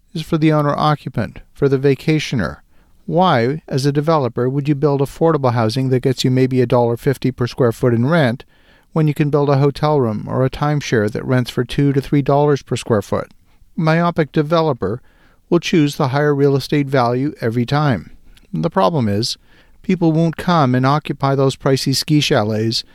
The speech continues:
if nobody's there to serve dinner at the nearby local brew pub or stock the shelves in the local grocery.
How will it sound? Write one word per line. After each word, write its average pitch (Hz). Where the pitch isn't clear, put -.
if 165
nobody's 160
there 151
to 139
serve 131
dinner 139
at 120
the 131
nearby 123
local 120
brew 135
pub 107
or 139
stock 135
the 139
shelves 123
in 127
the 120
local 120
grocery. 127